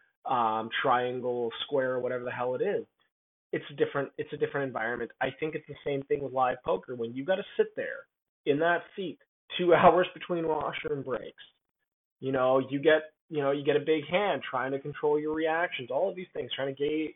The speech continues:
get a read on people. It's very different than playing live when you can kind of, yeah, you do get to hide behind the consp-, uh, computer s-, um,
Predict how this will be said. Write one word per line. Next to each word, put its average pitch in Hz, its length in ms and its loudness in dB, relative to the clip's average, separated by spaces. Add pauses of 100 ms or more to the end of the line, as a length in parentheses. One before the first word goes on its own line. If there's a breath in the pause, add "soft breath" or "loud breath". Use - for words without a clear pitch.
get 151 140 -4
a 160 80 2
read 170 300 -6
on 139 180 0
people. - 260 -12
It's - 120 -10 (180)
very 185 260 2
different 139 280 -2
than 123 180 -8
playing 113 360 -6
live 110 340 -4 (400 loud breath)
when 139 100 -4
you 117 60 -12
can 131 160 -4
kind 139 200 0
of, 151 120 0
yeah, 233 140 0
you 131 140 -6 (220)
do 160 100 -6
get 151 200 2
to 143 80 -8
hide 135 360 0
behind 135 360 -6
the 139 40 -8
consp-, 143 680 0
uh, 131 40 -4
computer 160 320 -10
s-, - 300 -10
um, 113 320 -2